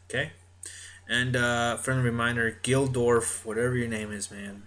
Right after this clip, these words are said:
dude, you haven't, haven't emailed me or anything, man. I ha-, I have your stuff. You won, man. You won. Don't you want your stuff? Come on, man.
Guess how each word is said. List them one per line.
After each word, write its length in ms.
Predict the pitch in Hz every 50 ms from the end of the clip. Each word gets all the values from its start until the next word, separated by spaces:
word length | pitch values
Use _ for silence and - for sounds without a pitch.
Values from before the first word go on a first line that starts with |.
| - - -
dude, 160 | 117 107 107
you 160 | 110 113 110
haven't, 420 | 110 117 120 123 123 127 127 127 - - - - - - - - - - - - - - - - - -
haven't 220 | 123 117 123 113
emailed 340 | 127 147 160 165 196 165 156
me 160 | 156 160 156
or 60 | 151 147
anything, 420 | 160 180 175 139 123 113 113 107
man. 260 | 107 107 120 127 131 127
I 120 | 117 117
ha-, 300 | 110 - 147 139 120 120
I 40 | 120
have 180 | - 156 156 135
your 60 | 117
stuff. 500 | - - - 156 156 139 - - - - - - - - - - - - - - - - - - -
You 140 | 120 120 117
won, 380 | 110 110 127 165 180 151 113
man. 380 | 104 110 113 127 147 160 160 - - - - - - - - - - - -
You 140 | 117 123 123
won. 440 | 117 120 139 185 208 156 123 104 - - - - - - - - - - - - - - - - -
Don't 220 | - 156 151 -
you 60 | 160 143
want 280 | 123 135 - - -
your 80 | - 107
stuff? 600 | - - - 127 160 202 214 - - - - - - - - - - - - - - - - - - - - - - - - - - - - - - - - - -
Come 140 | 127 131 165
on, 280 | 190 202 170 127 127
man. 240 | 120 113 123 147 170